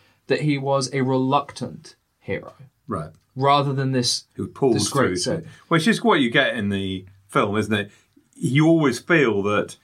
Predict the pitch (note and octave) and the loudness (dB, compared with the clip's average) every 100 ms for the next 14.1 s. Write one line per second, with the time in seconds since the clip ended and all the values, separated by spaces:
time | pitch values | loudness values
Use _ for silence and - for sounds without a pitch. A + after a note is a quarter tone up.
0 | _ - G#2 B2 G#2+ G#2 A#2 G2 G2+ - | _ -6 -2 0 -2 0 -2 -2 -4 -2
1 | F#2+ A2 G2+ F2 D#2+ A2+ A2+ B2 A2 G#2+ | 0 2 0 -2 -2 0 2 2 2 2
2 | - F2+ F#2 - - _ _ _ _ _ | 0 -2 -2 -4 -10 _ _ _ _ _
3 | _ C3 G#2 - _ - A2 F#2+ G2 E2+ | _ -4 -4 -8 _ -2 0 0 -4 -4
4 | F#2 F2+ E2 F#2 - F2 E2+ F#2 E2+ F2 | -2 -4 -6 -8 -6 -6 -4 -4 -4 -8
5 | - _ _ B2+ F#2 A2 F#2+ F2 E2+ E2+ | -14 _ _ -6 0 0 0 -2 -4 -4
6 | F#2+ E2+ D#2 D#2+ E2 - - _ - B2 | -4 -4 -4 -8 -8 -18 -20 _ 0 2
7 | A2+ - - A#2+ A2 G#2 - - C#3 C3+ | 0 -4 -2 2 2 0 -4 0 2 4
8 | A2 G2+ G#2+ F#2 - F2 E2+ F2+ E2+ E2+ | 2 0 -2 -2 -2 -4 -2 -2 -2 -6
9 | D#2+ D#2+ E2+ E2 E2 D#2 - - - - | -8 -6 -4 -4 -4 -6 -6 -8 -10 -8
10 | G2 F2+ G#2 F2 - F2 D#2+ E2+ E2 D#2+ | -4 -2 -2 -4 -4 -6 -6 -6 -8 -10
11 | - - F#3 G#3+ G3 B2+ - F#3+ G#3+ A3 | -6 -2 0 0 0 -2 0 0 2 2
12 | G#3 D#3 D#3+ E3 B2+ A#2 - E3+ F3 D3+ | 2 2 4 2 2 0 2 0 2 2
13 | C#3 C3+ C3 B2+ A#2+ A#2+ - D3+ - - | 2 0 -2 -4 -2 0 0 -2 -8 -16
14 | C3+ | -16